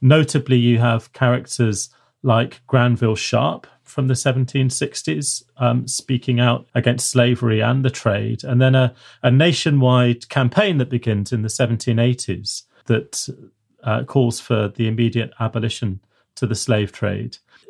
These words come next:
But even before then, people are morally exercised by what's involved in slave trading and, and slavery. Um, so even before you've got, um, William Wilberforce becoming the figurehead of this great abolition movement in the seventeen eighties,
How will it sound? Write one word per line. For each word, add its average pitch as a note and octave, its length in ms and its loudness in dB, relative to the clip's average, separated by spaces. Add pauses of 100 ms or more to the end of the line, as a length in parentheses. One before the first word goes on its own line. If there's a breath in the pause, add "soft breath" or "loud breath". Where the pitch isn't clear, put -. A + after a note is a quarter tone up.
But F#3+ 140 2
even A3+ 320 2
before A#3 460 -2
then, F#2+ 260 -2
people E3 560 -4
are C#3+ 340 0 (100)
morally D#3+ 520 4
exercised A2+ 1000 -2
by A#2+ 520 2 (800)
what's D3+ 340 2
involved C#3 560 2
in A#2 120 2
slave C#3+ 360 -2
trading G#2 440 -2
and, A2 200 -4
and A2+ 160 0
slavery. A#2+ 640 -2 (420)
Um, A#2+ 200 2
so C#3+ 160 2
even F#3 300 2
before F3 360 0
you've C#3+ 220 0
got, - 460 -4 (200)
um, A#2+ 300 2
William C#3+ 320 4
Wilberforce A#2+ 680 -2
becoming A2+ 460 -2
the G#2 60 -4
figurehead G#2+ 560 -2
of G2+ 100 -8
this - 180 -4
great A#2 220 0
abolition A#2+ 580 -2
movement G#2+ 320 -6
in G#2+ 100 -4
the G2+ 80 -6
seventeen A2+ 460 -2
eighties, A2 480 -6